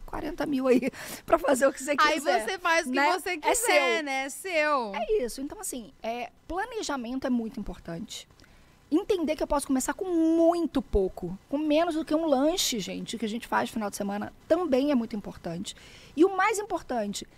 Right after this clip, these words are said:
Speaker 1: não adianta eu falar assim, "Eu vou me matar de estudar, eu preciso entender tudo pra eu começar a investir." Porque aí eu começo, esse é um dilema das mulheres, esse é um ponto das mulheres. A mulher, quando
Speaker 2: É
Speaker 1: ela vai fazer
Speaker 2: verdade.
Speaker 1: alguma coisa nova,
Speaker 2: Ela quer ter muita segurança,
Speaker 1: ela estuda,
Speaker 2: né?
Speaker 1: estuda,
Speaker 2: É.
Speaker 1: estuda, estuda, estuda, estuda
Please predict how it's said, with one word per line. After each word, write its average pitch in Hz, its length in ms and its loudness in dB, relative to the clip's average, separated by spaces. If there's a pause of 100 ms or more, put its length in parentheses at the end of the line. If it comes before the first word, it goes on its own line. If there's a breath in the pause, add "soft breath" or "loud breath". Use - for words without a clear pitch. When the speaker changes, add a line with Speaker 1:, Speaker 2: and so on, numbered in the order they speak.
(300 soft breath)
Speaker 1:
não 269 100 0
adianta 311 540 0
eu 320 40 0
falar 311 140 -2
assim, 285 140 -2
"Eu 269 80 -2
vou 277 100 -2
me 330 100 -4
matar 320 640 0
de 269 80 -2
estudar, 240 460 0
eu 262 40 -2
preciso 285 360 -2
entender 294 360 -2 (140)
tudo 311 500 4 (480 soft breath)
pra 262 120 0
eu - 20 0
começar 277 300 -2
a 262 40 -2
investir." 262 400 -6 (920)
Porque 214 180 -4
aí 247 180 0
eu 247 120 4
começo, 214 440 -2
esse 226 200 -2
é 254 40 2
um 269 60 6
dilema 233 300 2
das 240 160 -2
mulheres, 208 420 -4
esse 226 220 0
é 392 40 -4
um 349 60 -6
ponto 254 220 0
das 269 140 -2
mulheres. 240 360 -2
A 202 60 2
mulher, 226 340 2
quando 240 160 -4
Speaker 2:
É 226 60 0
Speaker 1:
ela 208 100 4
vai 240 140 4
fazer 247 140 -2
Speaker 2:
verdade. 233 160 2
Speaker 1:
alguma 214 260 0
coisa 196 260 0
nova, 208 280 4
Speaker 2:
Ela 180 100 4
quer 208 120 -2
ter 220 120 -2
muita 226 240 -2
segurança, 214 720 -2
Speaker 1:
ela 220 80 4
estuda, 165 180 2
Speaker 2:
né? 170 180 4
Speaker 1:
estuda, 226 340 0
Speaker 2:
É. 220 40 2
Speaker 1:
estuda, 220 320 2
estuda, 226 300 0
estuda, 220 300 -2
estuda 240 400 0